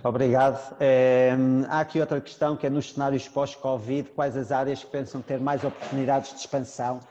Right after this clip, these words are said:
É interessante que existe um documento do governo português, eh, que saiu em março, eh, com um conjunto de medidas, regras, e que depois dizia quais eram as áreas de negócio que de facto iriam cres-, tinham alguns privilégios e iriam crescer muito. Esse próprio documento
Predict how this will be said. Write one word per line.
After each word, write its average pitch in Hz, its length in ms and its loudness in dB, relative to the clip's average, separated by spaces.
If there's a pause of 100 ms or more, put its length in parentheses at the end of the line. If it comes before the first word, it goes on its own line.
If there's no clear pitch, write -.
(240)
É 151 100 0
interessante 160 600 -4
que 156 80 -6
existe 156 480 -4
um 170 80 -4
documento 160 580 -4
do 143 140 -2
governo 139 500 -4
português, - 500 -8 (260)
eh, 135 420 -8
que - 60 -20
saiu 180 300 -4
em 160 60 -4
março, 139 640 -8 (300)
eh, 139 200 -6
com 156 140 -8
um 143 60 -6
conjunto 156 560 -6
de 127 80 -10
medidas, 131 680 -4
regras, 165 480 -8
e 185 140 -10
que - 60 -16
depois 196 300 -4
dizia 185 560 -6
quais 190 260 -4
eram 180 220 -4
as 160 140 -8
áreas 175 320 -6
de 151 100 -10
negócio 170 640 -6 (320)
que 165 80 -12
de - 80 -20
facto 180 720 -4
iriam 180 320 -2
cres-, - 260 -20 (720)
tinham 170 340 -2
alguns 151 360 -4
privilégios 156 640 -10
e 170 260 -8
iriam 175 340 -4
crescer 170 540 -10
muito. 156 500 -6
Esse 147 220 -12
próprio 165 300 -10
documento 151 500 -14